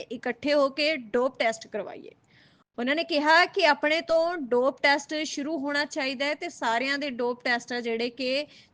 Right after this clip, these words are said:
ਜ਼ਰੂਰ ਹੋਣੇ ਚਾਹੀਦੇ ਨੇ। ਨਸ਼ਾ ਚਾਹੇ ਚ-, ਸ਼ਰਾਬ ਦਾ ਹੋਵੇ ਤੇ ਚਾਹੇ ਅਫੀਮ ਭੁੱਕੀ ਦਾ,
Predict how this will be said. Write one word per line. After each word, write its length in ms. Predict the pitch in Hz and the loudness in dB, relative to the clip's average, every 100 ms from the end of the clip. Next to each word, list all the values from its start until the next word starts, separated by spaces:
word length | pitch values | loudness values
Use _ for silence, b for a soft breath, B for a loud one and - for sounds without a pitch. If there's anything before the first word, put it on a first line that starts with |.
| 240 | -6
ਜ਼ਰੂਰ 340 | 269 403 370 | -2 0 0
ਹੋਣੇ 240 | 226 240 220 | -2 -4 -6
ਚਾਹੀਦੇ 400 | - 196 185 170 | -6 -6 -6 -12
ਨੇ। 120 | - _ _ _ - | -14 _ _ _ -8
ਨਸ਼ਾ 420 | 233 247 247 320 | -2 0 4 4
ਚਾਹੇ 340 | 320 311 302 330 | 6 6 8 6
ਚ-, 280 | 330 302 269 - - | 2 -4 -4 -6 -10
ਸ਼ਰਾਬ 460 | - 254 254 277 | -2 2 4 6
ਦਾ 120 | 247 311 | 8 8
ਹੋਵੇ 380 | 285 277 320 339 b b b - | 6 2 0 -2 b b b -2
ਤੇ 100 | 285 | 0
ਚਾਹੇ 460 | 285 294 285 302 339 - 254 | 4 6 8 8 6 4 -2
ਅਫੀਮ 360 | - 330 339 | 2 2 2
ਭੁੱਕੀ 340 | 320 330 247 | -4 -6 -6
ਦਾ, 120 | 226 | -8